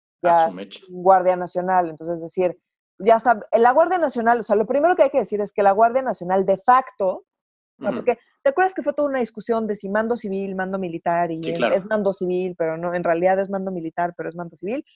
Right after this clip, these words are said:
Speaker 1: Ujú.
Speaker 2: Toda esa discusión, eh, pues, en lo que terminó es, pues, ahí anda, eh, la Secretaría de Seguridad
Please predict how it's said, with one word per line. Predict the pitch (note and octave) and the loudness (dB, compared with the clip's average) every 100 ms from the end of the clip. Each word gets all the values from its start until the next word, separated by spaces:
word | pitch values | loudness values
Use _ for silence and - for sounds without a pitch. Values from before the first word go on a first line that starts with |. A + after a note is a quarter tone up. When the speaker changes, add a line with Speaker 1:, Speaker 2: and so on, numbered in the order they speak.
| _ _ - | _ _ -12
Speaker 1:
Ujú. | A3+ | 2
Speaker 2:
Toda | D4 F4 | 4 4
esa | D4 | 0
discusión, | A3+ - G#3 B3+ A#3+ C#4+ _ _ _ _ | -4 -6 -6 0 0 -2 _ _ _ _
eh, | F#3+ F#3 F#3 F#3 F#3 F3+ | 0 4 4 4 4 0
pues, | F#3+ F3+ | -8 -4
en | G#3 G3+ | 0 0
lo | G3+ | 0
que | G3+ | 0
terminó | G3+ G3 G#3 A#3 | 0 0 0 -2
es, | A#3 - | -4 -8
pues, | F#3 | -6
ahí | G#3+ A3+ | 0 2
anda, | A3 G#3+ G3+ G3+ G#3 | 2 2 0 0 -2
eh, | F#3 F3 | -4 -2
la | E3+ E3+ | -2 -6
Secretaría | F3+ F3+ F3 F3 F#3 F#3 F#3 | -6 -8 -6 -4 -2 0 0
de | F3 D#3+ D#3+ | -2 -4 -8
Seguridad | - D#3 D#3+ E3+ F3 E3+ | -10 -10 -6 -2 -2 -2